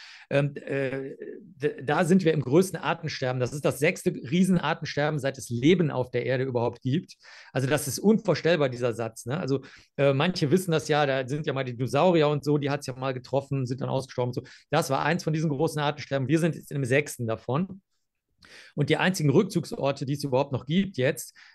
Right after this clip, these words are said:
äh, sind tatsächlich, weil es eigentlich keine richtigen Naturschutzgebiete mehr gibt in, in Zentraleuropa und so. Jetzt in Rumänien wird auch gerade alles platt gemacht.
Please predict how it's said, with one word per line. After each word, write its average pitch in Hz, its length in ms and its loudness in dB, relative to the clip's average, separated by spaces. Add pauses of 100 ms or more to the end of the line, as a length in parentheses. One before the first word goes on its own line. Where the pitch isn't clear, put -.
äh, 143 160 0
sind 160 440 4
tatsächlich, 151 560 0
weil 143 220 2
es - 180 -4
eigentlich 147 680 -4
keine 151 300 4
richtigen 147 260 2
Naturschutzgebiete 139 880 -2
mehr 131 140 0
gibt 160 260 2
in, 143 160 -2
in 143 260 -6
Zentraleuropa 147 760 2
und 143 80 0
so. 147 240 2
Jetzt 143 240 0
in 139 80 -4
Rumänien 135 360 -2
wird 135 120 -4
auch 151 180 -4
gerade 147 240 0
alles 139 160 -2
platt 147 300 -4
gemacht. 139 260 -4